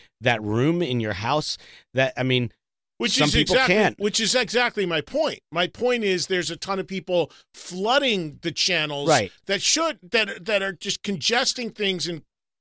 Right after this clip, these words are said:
Speaker 2: making things oversaturated that probably shouldn't be. You can't fault somebody just having fun.
Speaker 1: No, of course.
Speaker 2: But at the same token, it's like, it makes the good stuff even harder to find.
Speaker 1: Possibly, but that's why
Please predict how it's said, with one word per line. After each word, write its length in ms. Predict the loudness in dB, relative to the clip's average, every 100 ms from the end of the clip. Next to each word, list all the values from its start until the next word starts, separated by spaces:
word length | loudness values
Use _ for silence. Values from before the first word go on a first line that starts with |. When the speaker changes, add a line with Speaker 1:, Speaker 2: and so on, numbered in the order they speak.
| _ _ _ -4
Speaker 2:
making 320 | -4 -2 -6
things 300 | -4 -2 -2
oversaturated 920 | -2 0 2 2 0 -2 -2 -2 -2
that 180 | -2 -4 _
probably 440 | -2 0 0 -2
shouldn't 420 | 0 2 0 -2 -4
be. 100 | -6
You 220 | -6 -6
can't 320 | -2 0 -2 _ _
fault 340 | 0 2 2 -2
somebody 240 | -4 -2
just 140 | -2
having 240 | -2 -4 -4
fun. 320 | -2 2 4
Speaker 1:
No, 120 | 4
of 160 | 4 2
course. 300 | 4 4 4
Speaker 2:
But 120 | 0
at 100 | 0
the 120 | 0
same 380 | 0 0 -2 -4
token, 480 | -4 -2 -2 -2 -2
it's 220 | 0 0
like, 280 | 2 0 -4 -20 -14 -4
it 140 | -4
makes 340 | 0 0 0 -2
the 120 | -4
good 260 | -4 -2 -2
stuff 300 | 0 -2 -2
even 240 | -6 -6
harder 480 | -4 0 2 0 -2
to 80 | -6
find. 720 | -6 -2 0 -2 -4 -12 -4
Speaker 1:
Possibly, 560 | 2 4 4 0 0 0
but 220 | 2 4
that's 320 | 4 2 0
why 220 | 2 2